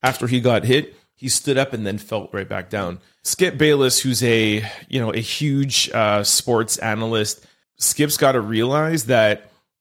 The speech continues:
this is not the seventies, this is not the eighties, um, this is a new generation,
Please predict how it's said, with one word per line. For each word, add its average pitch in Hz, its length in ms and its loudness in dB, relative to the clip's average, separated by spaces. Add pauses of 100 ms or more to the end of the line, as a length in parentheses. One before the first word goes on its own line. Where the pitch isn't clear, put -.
this 123 240 -2
is 127 100 -4
not 127 240 2
the 135 80 -4
seventies, 117 680 0
this - 160 -6
is 110 120 -6
not 113 240 0
the 135 160 -2
eighties, 110 760 0
um, 98 540 -2 (160)
this 120 220 0
is 120 160 -2
a 101 80 0
new 113 180 -4
generation, 110 960 0